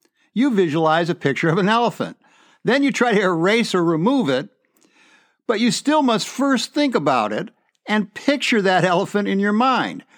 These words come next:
before you can not think of it. There are a couple of very interesting and remarkable things about this little experiment.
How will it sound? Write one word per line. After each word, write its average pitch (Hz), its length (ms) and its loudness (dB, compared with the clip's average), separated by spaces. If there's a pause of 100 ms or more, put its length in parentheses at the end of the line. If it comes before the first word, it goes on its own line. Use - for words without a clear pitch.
(220)
before 175 520 0
you 190 100 0
can 170 400 0
not 220 340 0
think 143 240 -4
of 101 180 -6
it. - 120 -20 (1120)
There 254 180 2
are 220 60 2
a 196 60 -2
couple 202 300 0
of 151 100 0
very 190 340 0
interesting 160 680 0
and 131 180 -2
remarkable 131 640 0
things 135 800 -2
about 127 380 0
this 151 240 -4
little 113 220 -4
experiment. 127 720 -2